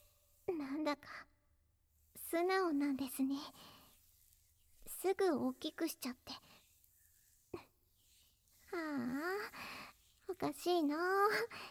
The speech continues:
可愛く思えてきちゃった。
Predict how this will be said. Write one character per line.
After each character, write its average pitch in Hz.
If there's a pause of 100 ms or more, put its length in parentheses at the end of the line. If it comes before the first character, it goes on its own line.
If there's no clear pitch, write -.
(540)
可 339 (200)
愛 392
く -
思 285
え 330
て 330
き -
ち -
ゃ -
っ -
た。 -